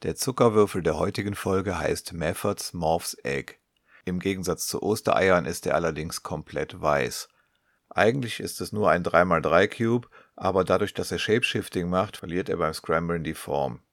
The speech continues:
Mefferts Morph's Egg hat einen Clicking-Mechanismus, wie man es von älteren, also nicht magnetischen Scubes kennt, also mit Kugeln, die einrasten.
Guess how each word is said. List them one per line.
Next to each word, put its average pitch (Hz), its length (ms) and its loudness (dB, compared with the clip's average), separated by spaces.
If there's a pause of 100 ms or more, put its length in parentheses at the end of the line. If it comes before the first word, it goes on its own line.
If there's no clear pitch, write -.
(880)
Mefferts 110 420 0
Morph's 104 340 4
Egg 120 380 0
hat 107 260 0
einen 95 240 0
Clicking-Mechanismus, 104 1300 -2
wie 104 140 -2
man 98 240 -2
es 92 140 -6
von 90 260 0
älteren, 95 560 2
also 82 220 0
nicht 95 240 -6
magnetischen 92 600 -4
Scubes - 540 -4
kennt, 87 380 -6 (320)
also 90 180 -6
mit 90 160 -6
Kugeln, 95 400 -4
die 71 140 -2
einrasten. 71 760 -4